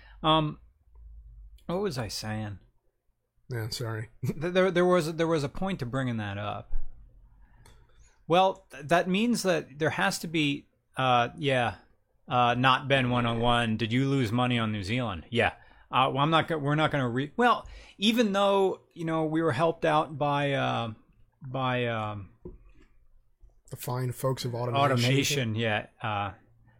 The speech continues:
Speaker 1: Kaz and Andrew, you know, that was still pricey, and you're not gonna make even on that trip for maybe, like, a year and a half, the mon-, the money that I spent that you get back. So there has to be a reason, a, a,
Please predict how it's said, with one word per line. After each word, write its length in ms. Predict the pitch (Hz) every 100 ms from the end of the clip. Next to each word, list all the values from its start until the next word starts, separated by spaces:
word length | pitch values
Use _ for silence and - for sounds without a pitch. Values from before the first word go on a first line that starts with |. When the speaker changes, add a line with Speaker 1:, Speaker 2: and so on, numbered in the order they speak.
| -
Speaker 1:
Kaz 320 | 135 127 110
and 100 | 110
Andrew, 500 | 123 139 107 98 95 - _ _ _ _ -
you 80 | 127
know, 160 | 110
that 200 | 107 165
was 120 | 226 -
still 640 | - 180 180 156 143 - _ _ _ _ _ _ _ _ -
pricey, 600 | 175 170 - 117 - - _ _ _ _ _
and 680 | 135 127 131 131 127 127 135 _ _ _ 233 156
you're 180 | 139
not 260 | 139 147 143
gonna 240 | 160 139
make 380 | 123 127 127 120
even 400 | 131 135 135 123
on 200 | 117 117
that 200 | 110 117
trip 260 | - 120 -
for 140 | 127
maybe, 320 | 113 107 110
like, 240 | 113 107 104
a 60 |
year 240 | 107 107 101
and 100 | 95
a 40 |
half, 300 | 95 117 92
the 60 | 113
mon-, 300 | 104 107 131
the 80 | 113
money 280 | 113 110 107
that 120 | 107
I 60 |
spent 320 | 101 - 104 95
that 140 | 113
you 100 | 104
get 240 | 104 95
back. 340 | 117 120 107 -
So 300 | - 113 - _ _ _ - 135 -
there 120 | 170
has 280 | - 208 214
to 80 | 233
be 140 | 185 165
a 40 |
reason, 540 | 135 139 165 165 147 165
a, 80 | 139
a, 440 | 135 143 139 -